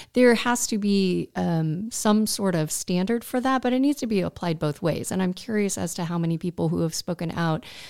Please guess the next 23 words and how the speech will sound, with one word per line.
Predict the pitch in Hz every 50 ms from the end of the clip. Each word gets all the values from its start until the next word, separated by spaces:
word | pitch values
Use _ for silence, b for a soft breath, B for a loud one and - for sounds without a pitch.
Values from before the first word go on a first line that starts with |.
| B B B
um, | - 165 165 160 156 151 -
in | - 170 170 - - 226 226 240 - _ _ _ _ _ _ _ _ _ _ _ _ _ _ _
criticizing | - - 233 208 208 - 180 175 170 170 170 165
the | 160 160
right | 147 156 147 156 151 143 -
or | - 170 160 160 156 156 156 160
having | 180 180 175 175 170 165 165
these | 156 156 156
extreme | - - - - - 196 180 170 160
left | 170 196 220 - -
policies, | - - 165 156 156 156 - - 156 151 151 - B B B B
have | - - 208 185
they | 196 190 190
been | 185 175 160 156
censured | - - - 151 147 - - 160 156 -
or | - 151
fired | 147 - - 156 151 151 151 151 147 -
in | - 165 160
the | 156 151
exact | 151 151 151 - 151 147 -
same | - - 139 143 147
way? | 156 156 - - 139 139 -
And | - 170 160 147 143 147